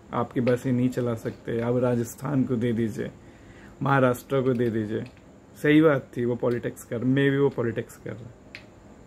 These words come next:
लेकिन अगर आपने acceptance दे दी तो क्या एक हज़ार बसों में दस बस भी चलाने लायक नहीं थी? दस बस चला देते आप, दो सौ, ढाई सौ लोग चले जाते। आपको गरीबों का दर्द नहीं दिख रहा है?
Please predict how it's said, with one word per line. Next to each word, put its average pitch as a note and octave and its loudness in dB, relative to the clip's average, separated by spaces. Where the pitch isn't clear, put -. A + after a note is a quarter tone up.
लेकिन C#3 2
अगर D#3 6
आपने D3+ 2
acceptance D3 -6
दे C3+ 4
दी C#3 0
तो D#3 0
क्या D#3+ 4
एक C#3 2
हज़ार D3 4
बसों C3+ 0
में C3+ -2
दस C#3 2
बस D3+ 4
भी D#3+ 2
चलाने D3 0
लायक C#3+ 0
नहीं C#3 -2
थी? B2+ -10
दस C3 2
बस C3+ 0
चला C3+ 2
देते C#3+ 4
आप, C3 4
दो C3 0
सौ, C3+ 2
ढाई B2+ 2
सौ C3 -4
लोग B2+ -2
चले C3+ 2
जाते। C3+ 0
आपको C3+ 2
गरीबों B2+ 2
का C#3+ 4
दर्द C3 0
नहीं C3+ 0
दिख C#3+ -4
रहा B2+ -2
है? - -12